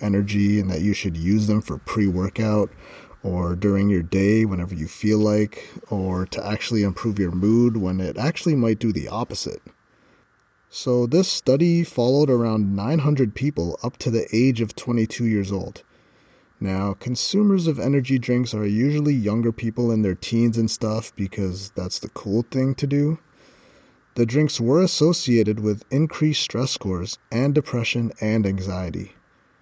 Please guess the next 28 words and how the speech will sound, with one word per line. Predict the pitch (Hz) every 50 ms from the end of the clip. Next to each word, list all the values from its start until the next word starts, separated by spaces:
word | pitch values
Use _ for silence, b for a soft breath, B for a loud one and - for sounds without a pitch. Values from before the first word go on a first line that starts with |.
| b b _ _ _ _ _ _ _ _ _ -
And | 131 165 190 214 214 185
this | 165 151 -
could | - - 147 -
actually | 107 143 160 - - - 180 160
be | 135 131 131
affecting | 131 123 - 139 139 - - 127 117
your | 104 98
sleep | - - - 139 143 139 -
as | 113 98 95
well, | 104 107 135 147 127 98 110 123
which | 120 117 110 107 - - - -
makes | 113 110 113 120 - -
a | 98
ton | - _ - - - 131 131 131
of | 113
sense | - - - 90 85 98 135 139
since | - - - 104 90 90 95 - - - -
even | 117 104 107 101 92 90
gamers | - 107 110 147 170 151 117 101 95 95
are | 98 95
starting | - - - 104 101 95 98 98
to | - 113
be | 98 95 92
sponsored | - - - - 104 101 98 - 107 101 101
by | 98 -
energy | - - 104 107 107 101 104 104 104 107
drink | 98 104 - - 110 110 113 107 - _ -
companies | - 127 120 110 110 110 117 113 120 127 135 - - -